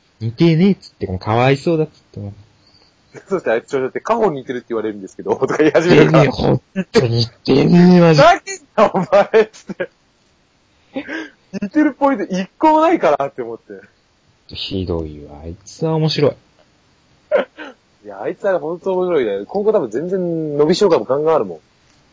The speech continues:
Speaker 1: なんかでもわかる気がする。なんかちょっとそういう風に飲んで崩れてくれるような人が面白いと思う。
Speaker 2: そう。今年の一年は本当に言う通り。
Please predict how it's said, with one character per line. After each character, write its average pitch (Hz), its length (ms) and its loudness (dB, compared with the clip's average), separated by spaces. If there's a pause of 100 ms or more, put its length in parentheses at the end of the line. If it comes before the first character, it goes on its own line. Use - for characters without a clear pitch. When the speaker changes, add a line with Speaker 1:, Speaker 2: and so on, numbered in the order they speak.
(260)
Speaker 1:
な 107 100 -4
ん 101 80 -4
か 98 100 -2
で 98 60 -4
も 92 140 -2
わ 104 100 -2
か 214 100 2
る 151 80 2
気 104 120 -8
が 95 60 -6
す 95 60 -12
る。 98 60 -6
な 92 60 -6
ん - 20 -8
か 95 60 -6
ち - 100 -6
ょ - 20 -8
っ - 40 -10
と 95 260 -2
そ 160 140 -2
う - 20 4
い 214 40 2
う - 20 0
風 226 100 0
に 135 60 2
飲 175 200 2
ん 180 160 0
で 113 460 2
崩 175 320 2
れ 170 80 0
て 110 80 0
く 110 140 0
れ 107 140 2
る 107 80 2
よ 113 140 2
う 107 40 -2
な 98 100 -2
人 139 320 0
が 165 120 4
面 104 200 0
白 110 260 2
い 92 60 -4
と 82 100 -10
思 82 200 -8
う。 - 40 -20 (100)
Speaker 2:
そ 185 300 2
う。 - 60 -20
今 156 100 -4
年 214 200 2
の 208 160 4
一 - 180 -6
年 185 140 4
は 147 80 2
本 185 260 -2
当 202 140 0
に 110 180 -6
言 151 300 2
う 147 60 -2
通 180 420 4
り。 196 220 2